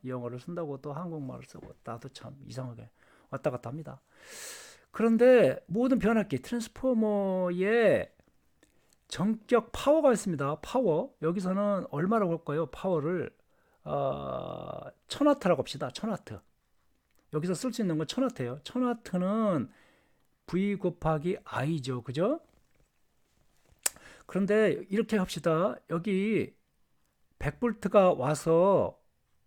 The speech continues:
십 볼트로 다운된다고 합시다. 이거 숫자는 그냥 편리하게 쓰기 위해서 그래요.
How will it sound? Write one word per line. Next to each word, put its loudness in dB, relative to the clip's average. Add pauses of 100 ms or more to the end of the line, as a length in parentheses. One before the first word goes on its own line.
(500)
십 -10
볼트로 0
다운된다고 2
합시다. -2 (280)
이거 -6
숫자는 -4 (140)
그냥 -12
편리하게 -6 (320)
쓰기 -10
위해서 -2
그래요. -8